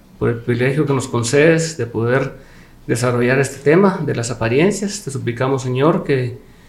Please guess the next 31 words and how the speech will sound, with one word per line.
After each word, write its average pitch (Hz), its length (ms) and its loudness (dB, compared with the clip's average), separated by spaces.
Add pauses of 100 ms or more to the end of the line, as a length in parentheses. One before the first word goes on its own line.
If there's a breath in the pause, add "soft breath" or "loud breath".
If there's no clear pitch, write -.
(320 soft breath)
bendigas 135 500 2
esta 123 600 -2
actividad 135 760 0
y 147 80 -2
que 139 100 -4
podamos, 123 440 -2
Señor, 131 320 -2
este, 117 420 -6
trasladar 120 540 -4
las 120 200 -10
ideas 127 480 -6 (340 soft breath)
adecuadas 139 920 0
para, 113 560 -4 (120)
eh, 110 360 -6
la 117 100 -6
juventud. 110 440 -6 (560 soft breath)
Te - 80 -6
lo 135 60 0
suplicamos, 143 580 0
Padre, 170 420 4
en 143 120 2
el 123 60 0
nombre 139 220 4
poderoso 135 640 2
de 113 80 -10
tu 117 60 -4
Hijo 120 120 -6
amado 117 300 -4
Cristo 117 300 -8
Jesús. 139 380 -10 (100)
Amén. 127 280 -4